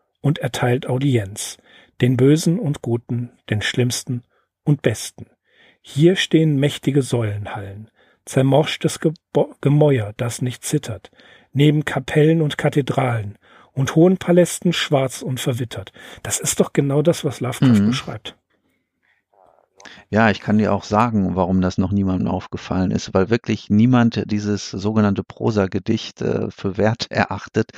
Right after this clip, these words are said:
Speaker 2: dass man sich ihm, mit ihm auseinandersetzt. Wir sind ja jetzt schon relativ lange dabei und, ähm, ich merke auch, also, äh, dich scheint das ja doch nicht ganz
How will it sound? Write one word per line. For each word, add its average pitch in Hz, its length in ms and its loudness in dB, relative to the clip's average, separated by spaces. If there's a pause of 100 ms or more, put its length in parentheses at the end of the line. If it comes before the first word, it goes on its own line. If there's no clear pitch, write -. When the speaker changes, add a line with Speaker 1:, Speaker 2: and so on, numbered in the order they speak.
(400)
Speaker 2:
dass - 180 0
man 104 160 4
sich 107 260 -4
ihm, 107 140 2
mit 104 160 0
ihm 107 100 2
auseinandersetzt. 104 880 0
Wir 101 240 4
sind 113 140 -2
ja 135 80 2
jetzt 113 100 0
schon 110 160 0
relativ 110 520 -2
lange 104 440 2
dabei 101 540 0
und, 98 320 0
ähm, 98 240 0
ich - 160 -6
merke 107 340 0
auch, 104 240 0
also, 95 280 -2 (600)
äh, - 300 -2
dich - 320 -2
scheint 110 240 2
das 107 120 2
ja 98 120 2
doch 113 180 0
nicht 104 180 0
ganz 101 380 0